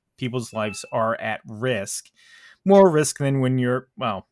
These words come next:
okay, you can argue whether or not it's more risk, but let's say it's more risk than just standing on the floor of the arena with nothing happening above you and no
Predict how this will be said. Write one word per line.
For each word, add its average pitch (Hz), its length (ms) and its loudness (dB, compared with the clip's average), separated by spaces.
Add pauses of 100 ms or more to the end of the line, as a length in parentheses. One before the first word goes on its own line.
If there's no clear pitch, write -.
(280)
okay, 107 240 -8
you 98 140 -10
can 123 160 -10
argue 107 360 -4
whether 98 220 -8
or 92 40 -8
not 95 180 -8
it's - 140 -16
more 98 160 -8
risk, 95 320 -10
but 98 200 -8 (280)
let's 143 220 -4
say 170 240 2
it's 131 180 -4
more 131 220 -2
risk 117 340 -4
than 117 260 -4
just 113 220 -6
standing 113 340 -4
on 110 120 -4
the 110 80 -6
floor 151 300 -4
of 135 80 -6
the 131 140 -2
arena 113 540 -2
with 104 200 -10
nothing 110 280 -6
happening 98 360 -10
above 92 320 -12
you 98 180 -10
and 92 100 -12
no 92 300 -12